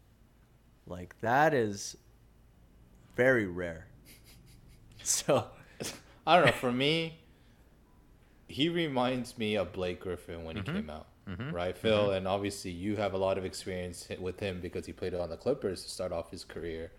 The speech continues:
Speaker 2: Yeah, does, is Zion's makeup similar to Blake Griffin? Will it be better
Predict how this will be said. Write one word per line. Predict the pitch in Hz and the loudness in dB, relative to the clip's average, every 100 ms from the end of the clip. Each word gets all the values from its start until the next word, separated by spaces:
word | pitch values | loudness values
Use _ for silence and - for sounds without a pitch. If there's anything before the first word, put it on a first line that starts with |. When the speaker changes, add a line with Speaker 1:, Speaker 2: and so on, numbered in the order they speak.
| - - - - | -20 -20 -20 -6
Speaker 2:
Yeah, | 165 | -2
does, | 143 - 113 113 - - | -2 0 -2 -2 -6 -8
is | 120 123 113 - - - - - - - - | 0 2 0 -6 -12 -20 -20 -20 -20 -20 -18
Zion's | 104 92 107 120 143 147 147 143 123 - - - - _ - - - - - - - | -14 -2 2 6 6 6 4 2 -6 -16 -20 -20 -20 _ -20 -20 -20 -20 -20 -20 -10
makeup | 104 113 117 - 101 98 98 | 2 4 4 4 4 4 0
similar | - - 117 143 143 | -10 0 2 4 2
to | 139 139 | 2 0
Blake | 135 127 | 4 2
Griffin? | 135 120 113 | 2 0 0
Will | 98 107 | 2 2
it | 101 | 2
be | 98 | 0
better | 87 - 90 98 131 170 175 | -6 -2 2 4 6 4 0